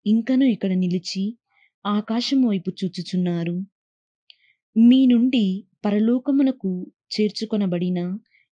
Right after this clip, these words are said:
ఈ యేసు ఎట్లు పరలోకమునకు పోవుట మీరు చూచితిరో, అట్లే ఆయన మరలవచ్చును" అని వారితో చెప్పిరి.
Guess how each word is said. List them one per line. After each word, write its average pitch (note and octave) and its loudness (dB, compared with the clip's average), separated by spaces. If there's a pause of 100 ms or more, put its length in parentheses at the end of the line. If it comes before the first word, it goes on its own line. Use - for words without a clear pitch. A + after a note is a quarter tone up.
ఈ F#3 0
యేసు G3 -4 (540)
ఎట్లు G3+ -2 (160)
పరలోకమునకు A#3+ 0
పోవుట F3+ -4 (440)
మీరు F3+ -2
చూచితిరో, G3 -4 (600)
అట్లే G#3 -2 (180)
ఆయన F#3+ 2
మరలవచ్చును" F3+ -2 (440)
అని F3+ -2 (220)
వారితో E3+ -4
చెప్పిరి. E3+ -6